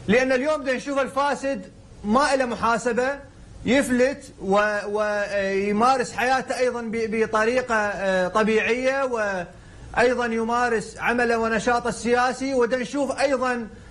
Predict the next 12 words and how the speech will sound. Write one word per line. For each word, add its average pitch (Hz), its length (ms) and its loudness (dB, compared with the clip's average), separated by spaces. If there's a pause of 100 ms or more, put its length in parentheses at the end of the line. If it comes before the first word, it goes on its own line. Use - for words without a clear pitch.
(160)
الفصائل 240 600 2
المسلحة 247 560 0
والميليشيات 269 720 0
أيضًا 269 320 0
دا 226 200 -2
تقمع 269 520 0
وتعتقل 247 680 0
وتغيب 277 560 -2
بشكل 269 460 0
أيضًا 262 360 0
واضح 269 480 0
وعلني 247 680 0